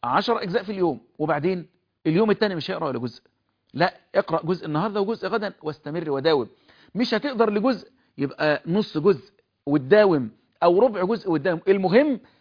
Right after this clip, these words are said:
ما تداوم عليه، وده كان توجيه النبي عليه الصلاة والسلام: "فإن الله لا يمل حتى تملوا"، لا يمل حتى تملوا، ولا ينقطع أجره عنكم حتى، آه، تنقطعوا أنتم عن العمل. آه، فخلاصة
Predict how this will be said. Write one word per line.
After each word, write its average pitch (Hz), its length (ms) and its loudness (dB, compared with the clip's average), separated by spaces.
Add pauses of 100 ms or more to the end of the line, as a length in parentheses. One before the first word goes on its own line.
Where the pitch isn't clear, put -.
(120)
ما 214 360 -2
تداوم 185 720 -4
عليه، 170 380 -2
وده 123 220 -8
كان 190 200 -4
توجيه 156 300 -4
النبي 147 220 -6
عليه 151 160 -6
الصلاة 151 320 -8
والسلام: 139 320 -6 (260)
"فإن 208 380 -2
الله 160 340 -4
لا 160 120 -4
يمل 151 420 -4 (220)
حتى 180 360 -8
تملوا"، 120 440 -4 (640)
لا 170 160 2
يمل 170 340 -2
حتى 139 280 -12
تملوا، 123 380 -4
ولا 226 140 0
ينقطع 196 440 -4
أجره 165 520 -2
عنكم 180 460 -2 (320)
حتى، 175 500 0 (300)
آه، 147 160 0
تنقطعوا 151 680 -4
أنتم 156 340 -8 (400)
عن 156 200 -2
العمل. 143 440 0 (680)
آه، 131 960 -4
فخلاصة 143 1400 -4